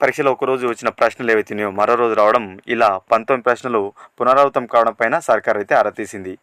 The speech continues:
So నైన్టీన్త్ షి-, మార్నింగ్ షిఫ్ట్ ఏదైతే ఉందో, ఆ మార్నింగ్ షిఫ్ట్ వచ్చిన ప్రశ్నలు సేమ్ ట్వంటీ త్రీ షిఫ్ట్లో, మనకు ట్వంటీ త్రీ ఎగ్జామ్ రాసిన షిఫ్ట్లో దాదాపుగా నైన్టీన్త్ క్వశ్చన్స్, సోషల్ నైన్టీన్త్ క్వశ్చన్స్ సేమ్ వచ్చిన న్యూస్ అయితే మనం చూసాం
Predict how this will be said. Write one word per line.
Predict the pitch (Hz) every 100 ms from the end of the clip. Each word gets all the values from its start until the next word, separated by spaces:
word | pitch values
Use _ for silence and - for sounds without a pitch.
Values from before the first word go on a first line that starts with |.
| _ -
So | 104
నైన్టీన్త్ | 107 135 165 180 160 160
షి-, | - - _
మార్నింగ్ | 123 123 143 131
షిఫ్ట్ | 131 -
ఏదైతే | 120 113 -
ఉందో, | 113 156 - _ - - 120
ఆ | 110
మార్నింగ్ | 107 113 147 156
షిఫ్ట్ | 151 127
వచ్చిన | 131 113 120
ప్రశ్నలు | 110 - 110 135 127
సేమ్ | - 127 110
ట్వంటీ | 120 117 156
త్రీ | 143 - 131 - _ _ _ _ _
షిఫ్ట్లో, | 139 120 131 107
మనకు | 113 113 - 98 95 -
ట్వంటీ | 117 120
త్రీ | 135
ఎగ్జామ్ | 113 120 117
రాసిన | 113 113
షిఫ్ట్లో | 101 113 - 113 101 - - - _ _
దాదాపుగా | 117 120 131 135
నైన్టీన్త్ | 113 127 156 123
క్వశ్చన్స్, | - 117 123 104 - _
సోషల్ | - 117 131 120 113
నైన్టీన్త్ | 110 110 113 101
క్వశ్చన్స్ | 107 117 113
సేమ్ | - 123 120
వచ్చిన | 110 113 101 95 _ _ _ -
న్యూస్ | 123 120
అయితే | 110 107
మనం | 107 117 117
చూసాం | 104 175